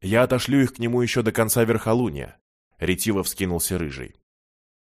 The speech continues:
«Прекрасно. Да будет зов твой услышан»,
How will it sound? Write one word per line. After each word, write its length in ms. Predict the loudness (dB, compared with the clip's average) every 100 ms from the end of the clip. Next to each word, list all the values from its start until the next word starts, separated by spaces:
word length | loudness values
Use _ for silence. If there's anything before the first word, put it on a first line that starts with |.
| _
«Прекрасно. 880 | -10 -10 -8 -8 -8 -8 -10 -12 -20 _ _ _ _ _ _ _
Да 220 | -8 -4
будет 360 | -2 -2 -2 -2
зов 380 | 0 0 -2 -6
твой 320 | -6 -4 -4
услышан», 760 | -6 -10 -10 -10 -12 -12 -16 -20